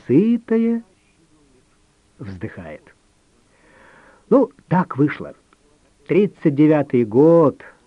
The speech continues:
Ага, не до посторонней лирики. Мы ж тоже не пеньки болотные, нам интересно. Но время такое было. Я там служил до сорок четвёртого. Ни разу больше не видел.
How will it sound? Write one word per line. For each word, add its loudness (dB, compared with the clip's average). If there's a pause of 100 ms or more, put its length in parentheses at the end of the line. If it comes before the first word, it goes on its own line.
Ага, -4
не 2
до -2
посторонней -2
лирики. -8 (680)
Мы 4
ж -12
тоже 2 (280)
не 4
пеньки 2
болотные, 0
нам -2
интересно. 0 (800)
Но 2
время 2
такое -4
было. -4 (1500)
Я 0 (160)
там 0 (140)
служил 0
до -4 (100)
сорок -2
четвёртого. -12 (680)
Ни 2
разу 0
больше -4
не -4
видел. -16